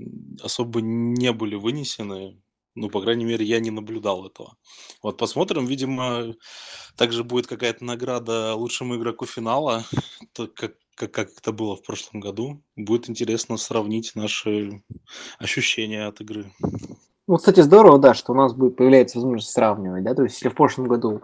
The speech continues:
Speaker 2: в, если не ошибаюсь, организаторы финала сразу заявили, что лучший это Николай Головач, да, то мы все-таки,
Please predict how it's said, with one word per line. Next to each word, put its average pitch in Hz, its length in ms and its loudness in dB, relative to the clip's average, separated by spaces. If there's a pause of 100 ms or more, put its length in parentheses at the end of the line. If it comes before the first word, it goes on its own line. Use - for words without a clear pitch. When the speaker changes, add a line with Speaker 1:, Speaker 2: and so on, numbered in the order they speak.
(120)
Speaker 2:
в, 110 760 -2 (480)
если - 180 -4
не 123 60 4
ошибаюсь, 117 600 0
организаторы 117 720 2 (120)
финала 107 540 2 (540)
сразу 117 360 -2
заявили, 120 300 4
что 123 200 -6
лучший 113 440 -2
это 101 480 -2 (1120)
Николай 131 320 6
Головач, 156 480 10
да, 165 220 10
то 123 160 4
мы 196 280 2
все-таки, - 400 -6